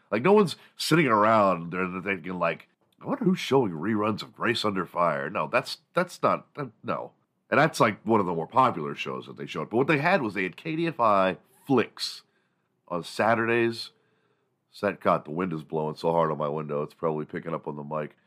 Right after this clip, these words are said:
Anyway, K D F I had Flix, F L I X, like the, like the cable channel, except nothing to do with it. And what they did was they showed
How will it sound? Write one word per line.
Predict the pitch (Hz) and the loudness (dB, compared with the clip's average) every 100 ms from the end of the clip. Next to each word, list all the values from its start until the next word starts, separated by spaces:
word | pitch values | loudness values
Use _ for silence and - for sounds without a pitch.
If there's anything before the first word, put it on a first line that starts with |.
| _ _ _ _ _ _ | _ _ _ _ _ _
Anyway, | 160 123 104 | 4 4 4
K | 160 170 | 4 6
D | 165 | 6
F | 139 | 6
I | 127 120 107 | 4 6 4
had | - 107 98 95 85 - _ _ _ _ _ | 2 2 4 2 -2 -14 _ _ _ _ _
Flix, | 220 226 - - - 113 | 0 0 0 -6 -2 -2
F | 123 | 2
L | 117 | 4
I | 107 104 | 6 6
X, | 80 82 - - 87 | 4 0 -10 -8 -2
like | 87 - | -2 0
the, | 82 80 73 - _ _ _ _ | -2 -2 -4 -14 _ _ _ _
like | 98 85 | -6 -4
the | 85 82 76 - | -6 -8 -10 -4
cable | 92 80 76 | -2 -2 -2
channel, | 85 80 78 | -4 -2 -4
except | 76 82 73 | -4 -8 -4
nothing | 85 80 | -6 -6
to | 78 | -8
do | 76 | -6
with | 76 76 | -4 -6
it. | - _ _ _ _ 104 | -10 _ _ _ _ 0
And | |
what | 107 101 | 0 2
they | 104 | 0
did | 85 135 | 2 2
was | 101 87 | 2 0
they | 90 | -2
showed | - 92 87 80 76 | -2 0 0 0 -4